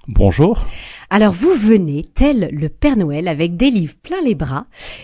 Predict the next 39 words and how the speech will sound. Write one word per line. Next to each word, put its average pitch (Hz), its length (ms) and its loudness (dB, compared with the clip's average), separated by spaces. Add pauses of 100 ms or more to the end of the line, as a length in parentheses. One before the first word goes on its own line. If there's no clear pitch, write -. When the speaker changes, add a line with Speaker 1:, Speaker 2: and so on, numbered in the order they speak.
Speaker 2:
et 147 60 -6
je 139 100 -4
les 151 260 -4
vois 196 420 0
devant 226 320 2
moi, 175 320 0
et 220 60 4
vous 196 140 0
souhaitez 339 340 -2
aujourd'hui 254 380 0
nous 240 100 0
présenter 240 640 -2
trois 330 360 -4
ouvrages 180 440 -2 (400)
dont 202 140 2
les 196 200 2
auteurs 240 280 -2
proviennent 247 440 0
de 190 80 -2
notre 220 340 -4
région. 180 380 -4 (160)
Speaker 1:
Exactement. 117 400 -2
Speaker 2:
Et 190 340 2
comme 330 200 2
la 285 80 2
librairie 214 400 0
de 226 40 0
la 202 80 2
Trinité 214 420 0
est 202 40 2
restée 180 280 -4
fidèle 180 360 -6
à 147 60 -6
sa 156 180 -8
double 156 400 -6
vocation 180 680 -4
de 196 120 -4
boutique 185 480 -6
proposant 170 520 -6